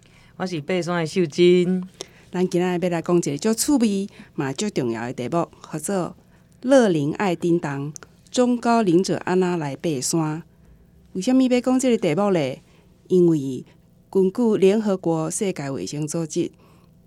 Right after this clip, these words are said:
Speaker 2: W H O的定义，一个国家若讲六十岁以上的老人占总人口数七趴，就叫做高龄化社会。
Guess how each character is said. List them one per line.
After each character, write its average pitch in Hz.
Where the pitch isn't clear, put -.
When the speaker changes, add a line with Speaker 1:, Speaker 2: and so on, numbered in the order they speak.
Speaker 2:
W 214
H 202
O 180
的 175
定 185
义， 196
一 185
个 190
国 269
家 262
若 165
讲 190
六 165
十 -
岁 139
以 185
上 180
的 156
老 147
人 165
占 220
总 233
人 180
口 190
数 156
七 -
趴， 196
就 135
叫 139
做 165
高 202
龄 156
化 165
社 160
会。 -